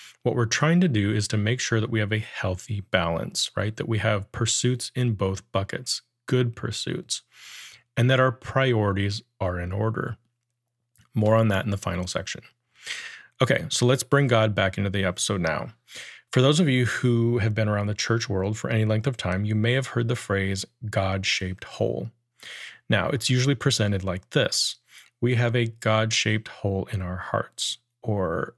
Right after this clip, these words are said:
"We'll never be truly happy until we fill the God-shaped hole in our life,"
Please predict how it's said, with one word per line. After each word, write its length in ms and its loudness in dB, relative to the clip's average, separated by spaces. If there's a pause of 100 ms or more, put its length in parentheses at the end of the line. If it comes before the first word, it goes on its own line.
"We'll 440 2
never 320 2
be 140 0
truly 300 0
happy 340 -2
until 300 0
we 120 2
fill 320 -2
the 120 -2
God-shaped 760 -4
hole 420 -4
in 120 0
our 140 -4
life," 380 -2